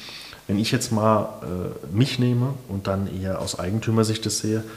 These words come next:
und ich hab grad, äh, vor ein paar Tagen das Interview gehabt mit den Jungs von Deep Immo, entweder war die Folge schon oder es kommt danach, das, äh,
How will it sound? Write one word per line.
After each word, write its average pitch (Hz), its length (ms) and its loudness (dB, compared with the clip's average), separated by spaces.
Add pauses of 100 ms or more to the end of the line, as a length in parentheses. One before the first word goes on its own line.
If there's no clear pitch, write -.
(560)
und 95 160 -2
ich - 100 -6
hab - 220 -2
grad, 98 420 4
äh, 98 200 2
vor 104 180 4
ein 95 100 4
paar 101 140 -4
Tagen 98 360 2
das 92 220 -2
Interview 101 380 0
gehabt 98 280 -2
mit 98 140 -4
den 95 140 0
Jungs 98 240 0
von 95 260 -4
Deep 98 240 0
Immo, 127 500 2 (320)
entweder 92 300 2
war 92 160 6
die 117 60 2
Folge 110 320 6
schon 107 200 0
oder 87 200 2
es 87 180 -4 (120)
kommt 90 260 0
danach, 95 260 0
das, - 300 -14 (100)
äh, 117 40 -14